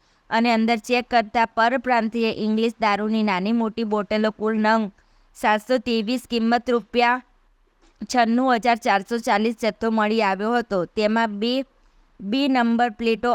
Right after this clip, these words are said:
અન્ય નંબરોની અને ઇનોવા ગાડી કિંમત રૂપિયા એક લાખ પચાસ હજાર, કિંમત રૂપિયા બે લાખ છપ્પન હજાર ચારસો ચાલીસ પોલીસે કબજે કરી બે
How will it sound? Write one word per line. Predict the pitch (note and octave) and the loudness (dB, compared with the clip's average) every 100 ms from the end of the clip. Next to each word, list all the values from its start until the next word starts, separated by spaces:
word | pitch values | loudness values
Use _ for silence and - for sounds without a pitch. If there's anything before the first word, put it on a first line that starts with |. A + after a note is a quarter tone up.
| - | 0
અન્ય | A3 A3 B3+ | 0 0 0
નંબરોની | B3 A#3 A#3 A#3 A#3 A#3 | 0 0 0 -2 -2 0
અને | G#3+ G#3+ A3 G#3+ | 0 0 -2 -2
ઇનોવા | A3 A#3 A#3+ | 0 0 0
ગાડી | A3+ A3 G#3+ A3+ | 0 -2 -2 -4
કિંમત | A3+ G#3+ G#3+ A#3 A3 | -4 -2 0 0 -2
રૂપિયા | A3 G3 A#3 B3 G#3+ F#3 - _ _ _ - | -6 -4 -2 0 0 -4 -16 _ _ _ -2
એક | B3+ B3+ | 0 0
લાખ | A#3+ A3+ - | 0 -2 0
પચાસ | A3+ G#3+ A#3+ B3 B3 A3+ | -2 2 0 2 2 0
હજાર, | A3+ A#3 A#3+ B3+ _ _ _ _ _ _ _ _ _ - | 2 0 -2 -8 _ _ _ _ _ _ _ _ _ -6
કિંમત | A#3 A#3 B3+ B3+ | -2 2 2 2
રૂપિયા | B3+ - B3+ A#3+ A3 | -2 0 0 0 0
બે | A#3 | 0
લાખ | A#3+ A#3 A3+ | 2 0 0
છપ્પન | B3+ G#3+ A#3+ B3+ A#3 | -2 0 0 0 0
હજાર | A#3 A#3 | 0 0
ચારસો | A3+ G#3 G#3 A#3+ | 0 0 -2 -2
ચાલીસ | A#3+ G#3+ A3+ - | 0 0 0 -4
પોલીસે | G#3+ A3 G#3+ A3+ | -4 -4 -4 -4
કબજે | A3+ G3+ F3 A3+ | -2 -2 -2 0
કરી | A3 G3+ A3 A3 _ _ _ | 0 0 -2 -8 _ _ _
બે | G3 A3 | -4 0